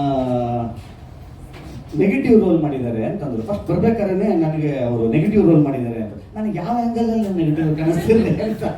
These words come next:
ನನಗೆ ಯಾವ ಆ್ಯಂಗ್-, ನಿಮ್ನ ಹೆಂಗೆ ಕನ್ವೆ ಮಾಡಿದ್ರು, ಇದು ಹೆಂಗೆ ಇದು ಸಾಧ್ಯ ಇದು ಅಂತ ನಾನು ಹೇಳ್ದೆ.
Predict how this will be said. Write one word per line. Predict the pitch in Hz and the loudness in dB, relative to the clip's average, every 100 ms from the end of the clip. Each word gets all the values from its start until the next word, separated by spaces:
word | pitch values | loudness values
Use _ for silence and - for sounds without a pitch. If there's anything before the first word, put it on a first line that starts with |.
| - - - - 214 | -10 -16 -18 -10 -4
ನನಗೆ | 214 202 | -4 -2
ಯಾವ | 208 | -2
ಆ್ಯಂಗ್-, | 262 226 | -2 0
ನಿಮ್ನ | 214 208 | 0 0
ಹೆಂಗೆ | 202 285 294 | 0 0 0
ಕನ್ವೆ | 220 202 202 | 2 2 2
ಮಾಡಿದ್ರು, | 185 170 165 170 | 0 -2 -2 -2
ಇದು | 170 214 | -4 -4
ಹೆಂಗೆ | 302 302 | -2 2
ಇದು | 226 208 196 170 | 4 4 2 0
ಸಾಧ್ಯ | 180 170 175 | -2 -4 -2
ಇದು | 175 165 156 156 151 147 | -2 0 0 0 0 -2
ಅಂತ | 147 147 | -4 -2
ನಾನು | 202 156 147 135 123 | -2 0 0 0 -2
ಹೇಳ್ದೆ. | 120 139 110 123 196 - | -2 -2 -2 -4 -4 -8